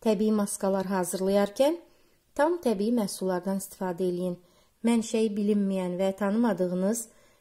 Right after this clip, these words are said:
yəni açıq paketlənmiş məhsullardan istifadə etməyin. Və mən sizə hər dəfə olduğu kimi ilğım məhsullarını, ilğım ədviyyatlarını məsləhət görürəm. Əsasən də ilğımın sarı kökü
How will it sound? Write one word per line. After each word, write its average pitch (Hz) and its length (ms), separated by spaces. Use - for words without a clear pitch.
yəni 196 200
açıq 196 360
paketlənmiş 185 720
məhsullardan 185 720
istifadə 185 420
etməyin. 180 460
Və 254 100
mən 285 160
sizə 226 240
hər 220 260
dəfə 175 200
olduğu 208 420
kimi 226 320
ilğım 233 420
məhsullarını, 185 800
ilğım 202 300
ədviyyatlarını 180 760
məsləhət 180 520
görürəm. 180 420
Əsasən 233 500
də 214 160
ilğımın 214 460
sarı 208 340
kökü 220 360